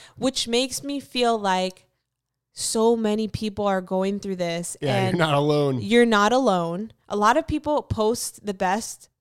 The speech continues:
Speaker 1: thing on, online, so you don't know these
Speaker 2: R-,
Speaker 1: people are messy.
Speaker 2: Right.
Speaker 1: A lot of people, when you go to their house, you're like, "Oh, okay, let's, okay, come over, um,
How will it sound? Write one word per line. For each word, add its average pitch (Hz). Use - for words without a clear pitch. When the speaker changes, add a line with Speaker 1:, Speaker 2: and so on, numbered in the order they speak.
Speaker 1:
thing 240
on, 233
online, 202
so 196
you 202
don't 208
know 208
these 208
Speaker 2:
R-, -
Speaker 1:
people 214
are 214
messy. 170
Speaker 2:
Right. 107
Speaker 1:
A 214
lot 214
of 262
people, 262
when 240
you 220
go 214
to 220
their 202
house, 196
you're 226
like, 226
"Oh, 370
okay, 320
let's, -
okay, 294
come 262
over, 269
um, 220